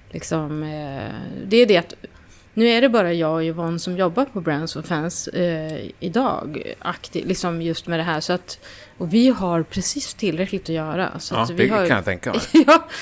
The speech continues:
Speaker 1: vi har jättemycket att göra. Så att det, det, man jobbar un-, alltså, man jobbar ju på så mycket man kan. Och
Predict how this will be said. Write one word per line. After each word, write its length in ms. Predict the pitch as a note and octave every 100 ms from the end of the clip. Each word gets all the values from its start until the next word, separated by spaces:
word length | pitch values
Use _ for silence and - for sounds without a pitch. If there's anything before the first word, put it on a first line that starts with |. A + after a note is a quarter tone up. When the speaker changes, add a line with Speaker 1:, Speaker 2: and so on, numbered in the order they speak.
| - -
Speaker 1:
vi 80 | A#3
har 80 |
jättemycket 1300 | A#3+ G3+ D4 - - A3+ C#4+ D4 - G3 F3+ F3 D#3+
att 120 | F#3
göra. 500 | F#3+ A#3 F3+ F#3+ G#3+
Så 120 | F3+ F#3+
att 120 | F#3+
det, 220 | A3 G#3+ G3+
det, 460 | G3 G#3+ G#3 G3+
man 300 | G3 A3 A3+ G#3+ - -
jobbar 420 | - A3+ A#3 G#3 A#3
un-, 400 | G#3 A3+ A3 - -
alltså, 220 | A#3 A#3+
man 140 | A#3+
jobbar 260 | A#3+ B3 A#3
ju 100 | A#3
på 280 | A#3 C4 B3+
så 140 | B3+
mycket 280 | A3 G3 G3
man 140 | F#3
kan. 360 | F3+ A3 G3 F#3
Och 240 | F3+ E3+